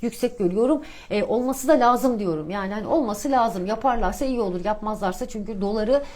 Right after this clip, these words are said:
e, şu riskler altında, e, tutma ihtimalimiz de,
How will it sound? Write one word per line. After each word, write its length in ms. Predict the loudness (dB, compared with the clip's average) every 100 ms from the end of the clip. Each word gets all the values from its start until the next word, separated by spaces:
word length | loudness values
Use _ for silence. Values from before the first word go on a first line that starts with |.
| -12 -8
e, 200 | -4 -4
şu 240 | -4 -2 -2
riskler 380 | -4 -2 0 2
altında, 640 | 2 2 -4 0 0 0 -10 -14 -8
e, 420 | -4 -2 -2 -4 -4 -6 -8 -8
tutma 460 | -12 -4 2 2 2
ihtimalimiz 800 | -4 -4 -2 0 0 0 0 2
de, 200 | 2 2